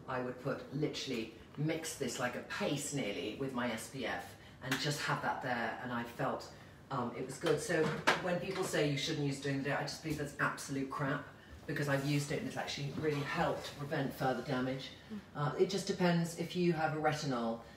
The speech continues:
Speaker 1: The one thing I'd say is I don't do a retinol and a vitamin C at night. And even though I showed you two products, which were like the Beauty Pie and the new lovely lady, um, of the skin vegetable lady,
Speaker 2: Mm-hmm.
Speaker 1: um, they're using much lower dosages, and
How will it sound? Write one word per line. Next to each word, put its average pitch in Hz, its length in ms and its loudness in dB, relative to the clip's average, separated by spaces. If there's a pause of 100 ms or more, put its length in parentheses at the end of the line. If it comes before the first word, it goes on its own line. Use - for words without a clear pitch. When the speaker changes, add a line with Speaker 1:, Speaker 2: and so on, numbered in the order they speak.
(100)
Speaker 1:
The 165 80 0
one 185 220 4
thing 190 180 2
I'd 151 120 0
say 147 280 2
is 139 100 -2
I 147 120 2
don't 165 360 0
do 151 220 0
a 135 100 -2
retinol 139 540 0
and 131 80 -2
a 131 40 -2
vitamin 135 320 -4
C 127 440 -2 (260)
at 147 200 -4
night. 123 520 -2 (460)
And 151 180 0
even 185 240 0
though 175 140 4
I 156 60 2
showed 156 300 2
you 139 120 0
two 147 220 0
products, - 480 -2
which 123 200 -6
were 135 320 6 (400)
like - 220 0
the 139 60 -4
Beauty 147 340 0
Pie 131 480 0 (260)
and 143 140 2
the 143 40 6
new 147 220 6
lovely 131 340 2
lady, 120 540 2
um, 117 300 0
of 113 160 -4
the 123 100 0
skin 123 320 0
vegetable 113 480 -2
lady, 101 360 0
Speaker 2:
Mm-hmm. 202 120 -2 (480)
Speaker 1:
um, 139 320 2
they're 156 120 2 (200)
using 156 360 0
much 160 240 -2
lower 139 180 2
dosages, 120 720 -2
and 131 260 -2